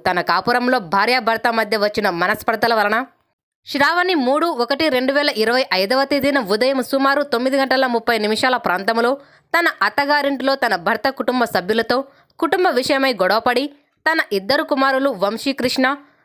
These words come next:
వయసు తొమ్మిది సంవత్సరాలు, రెండవ కుమారుడు దయాకర్, వయసు ఏడు సంవత్సరాలు, వారిని తీసుకొని అలిగి వెళ్ళిపోతూ, తనను ఆపితే ఏదైనా చేసుకొని చచ్చిపోతానని బెదిరించి ఇంటి నుండి వెళ్ళిపోయినదని, అప్పటి నుండి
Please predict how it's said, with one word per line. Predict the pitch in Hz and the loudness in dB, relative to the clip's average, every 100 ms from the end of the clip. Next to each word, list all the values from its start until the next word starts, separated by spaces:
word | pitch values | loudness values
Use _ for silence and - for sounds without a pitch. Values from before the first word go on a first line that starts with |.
| _ 185 | _ -2
వయసు | 196 277 349 | 0 0 0
తొమ్మిది | 311 294 285 262 | 0 0 0 0
సంవత్సరాలు, | 240 233 247 202 170 147 _ _ _ _ - | 0 0 2 2 0 -4 _ _ _ _ -4
రెండవ | 175 254 320 359 359 | -2 0 0 0 0
కుమారుడు | 320 311 311 294 190 | 0 2 0 0 0
దయాకర్, | 202 233 226 180 - _ _ - | 0 0 0 -2 -6 _ _ -4
వయసు | 220 269 349 214 | -2 0 0 0
ఏడు | 240 285 | 0 0
సంవత్సరాలు, | 240 247 226 190 170 - _ _ _ _ _ _ _ | 0 0 0 0 0 -6 _ _ _ _ _ _ _
వారిని | 247 294 302 285 196 | -2 0 -2 -2 -4
తీసుకొని | 202 320 294 311 339 _ _ - | -4 0 0 0 -2 _ _ -4
అలిగి | 269 370 330 214 | -2 0 0 0
వెళ్ళిపోతూ, | 233 277 294 294 311 320 - 247 | 0 2 0 0 0 -2 -2 0
తనను | 262 254 - 165 | 0 0 0 0
ఆపితే | 220 285 294 294 196 220 | 0 0 0 0 0 0
ఏదైనా | 254 262 262 | 0 0 -2
చేసుకొని | 208 208 269 262 254 | -2 -2 0 -2 -2
చచ్చిపోతానని | - 262 269 262 262 262 233 | -2 0 0 2 2 0 0
బెదిరించి | 185 240 247 - 277 285 _ _ 254 | 0 0 0 0 -2 -4 _ _ -2
ఇంటి | 320 381 | 0 0
నుండి | 339 320 254 | 2 0 0
వెళ్ళిపోయినదని, | 208 240 262 254 254 254 285 311 _ _ _ - - | 0 0 0 0 0 0 0 -4 _ _ _ -4 -2
అప్పటి | 403 370 339 | 0 0 0
నుండి | 320 311 | 2 0